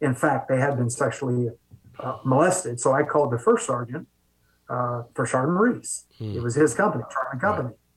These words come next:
Speaker 1: and the one, the one that had Timothy McVeigh.
Speaker 2: Right.
Speaker 1: And I said, you know, "Where's the soldier?" And they said, "Well, he wasn't at formation this morning." And so I said, "Well, when's the last time you saw him?" And then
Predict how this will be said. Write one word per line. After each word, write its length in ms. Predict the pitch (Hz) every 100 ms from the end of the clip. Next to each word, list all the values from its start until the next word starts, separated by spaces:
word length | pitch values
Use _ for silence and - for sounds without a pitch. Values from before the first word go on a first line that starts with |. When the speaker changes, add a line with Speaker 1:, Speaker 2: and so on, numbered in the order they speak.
| _ _ _ _
Speaker 1:
and 140 | 131 120
the 180 | 123 123
one, 180 | 131
the 60 | 127
one 120 | 127
that 60 | 127
had 180 | 131 -
Timothy 240 | 135 123
McVeigh. 440 | 123 117 127 180 156
Speaker 2:
Right. 280 | 110 107 - _
Speaker 1:
And 280 | 131 123 120 - _ _ _ _ _ _ _ _ _ _ _ _ -
I 120 | 131
said, 440 | 123 160 139 123 123
you 100 | 139
know, 280 | 131 120 113 143
"Where's 240 | 151 151
the 80 | 139
soldier?" 300 | - 180 139
And 100 | 123
they 60 | 123
said, 160 | -
"Well, 100 | 127
he 60 | 190
wasn't 280 | 165 135 127
at 100 | 117
formation 540 | 165 147 170 185 127
this 200 | 120 -
morning." 240 | - 120 - _ _ _ _ _ _ _ _ _ _ _ _ _ _ _ _ _ -
And 200 | 127 123
so 240 | - 127
I 120 | 123 123
said, 260 | - 127
"Well, 180 | 139 131
when's 400 | 127 143 143 127
the 80 | 131
last 240 | 127 123
time 160 | - 123
you 80 | 117
saw 400 | - 165 151 -
him?" 40 | - _ _ _ - 127
And 140 | 123
then 380 | 123 120 120